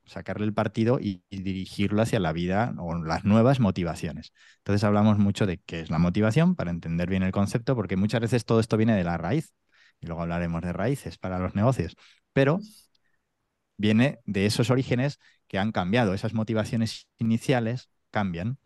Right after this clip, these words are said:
pero no por eso quiere decir que tengas que abandonar. Bueno, ya me estoy metiendo aquí en, en materia con el libro, pero ese sería el bloque dos. El bloque tres es más bonito, es ya hemos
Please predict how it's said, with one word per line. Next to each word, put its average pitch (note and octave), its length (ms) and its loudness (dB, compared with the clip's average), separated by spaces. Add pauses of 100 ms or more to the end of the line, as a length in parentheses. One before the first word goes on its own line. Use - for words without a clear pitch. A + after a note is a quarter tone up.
(340)
pero A2 160 -2
no B2+ 200 2
por C3+ 180 4
eso C#3 320 -4 (100)
quiere G2+ 160 -4
decir G2 240 -4
que G2 80 -4
tengas F2+ 280 -2
que - 80 -2
abandonar. D#2 420 -4 (100)
Bueno, E2+ 200 -2
ya D#2+ 160 0
me F#2 60 4
estoy G#2+ 180 2
metiendo F2 320 4
aquí F2 260 -2
en, D#2+ 320 -4 (400)
en F#2+ 220 -2
materia F#2 420 2
con F#2 160 2
el F#2 100 2
libro, A2 300 2
pero F#2 320 -10
ese A2+ 240 -6
sería A#2 300 0
el A2 80 0
bloque G#2 420 0
dos. E2+ 300 -10 (720)
El G2+ 100 4
bloque A#2+ 180 4
tres A2+ 220 2
es A2+ 80 4
más F2+ 160 0
bonito, D#2 420 -10 (120)
es E2 140 -12
ya F2+ 200 0
hemos F2+ 380 -2